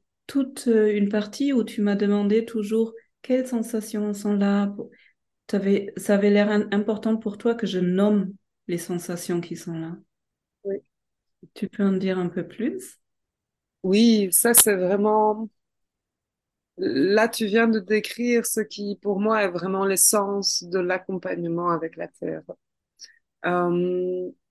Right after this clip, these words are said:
Speaker 2: donc effectivement, euh,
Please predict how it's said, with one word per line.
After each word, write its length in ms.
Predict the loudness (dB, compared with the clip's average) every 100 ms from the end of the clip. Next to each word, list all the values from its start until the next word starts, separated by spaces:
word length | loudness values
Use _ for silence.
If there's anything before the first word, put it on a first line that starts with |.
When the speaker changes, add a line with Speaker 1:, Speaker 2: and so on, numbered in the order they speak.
| _
Speaker 2:
donc 300 | -4 -2 0
effectivement, 1080 | 2 0 -2 -2 -2 0 0 2 2 0 -2 _ _ _ _ _ _ _ _ _ _ _ _ _ -6
euh, 960 | -2 -2 -2 -2 -2 -2 -4 -4 -6